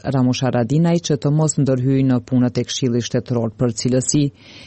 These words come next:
Sipas organizatës, Demokracia Studentore, programet të cilat janë hapur në universitetet e mbyllura nuk i kanë plotësuar kriteret dhe kanë qenë në kundërshtim me ligjin e arsimit të lartë.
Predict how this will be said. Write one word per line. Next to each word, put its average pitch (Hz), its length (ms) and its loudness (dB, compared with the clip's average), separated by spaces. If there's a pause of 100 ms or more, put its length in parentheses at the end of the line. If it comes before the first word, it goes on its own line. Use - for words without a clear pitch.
Sipas 175 400 -2
organizatës, 151 800 0
Demokracia 127 640 0
Studentore, 123 720 0
programet 123 720 0
të 127 100 -2
cilat 127 320 -2
janë 127 160 2
hapur 127 380 0
në 123 100 2
universitetet 123 800 0
e 170 160 -2
mbyllura 143 480 0
nuk 165 240 0
i 160 80 -2
kanë 135 220 0
plotësuar 113 560 -2
kriteret 147 580 0 (320)
dhe 185 220 -2
kanë 135 260 0
qenë 165 220 0
në 131 160 2
kundërshtim 165 640 0
me 123 100 2
ligjin 123 320 2
e 117 80 -2
arsimit 117 460 -2
të 120 140 0
lartë. 127 420 -2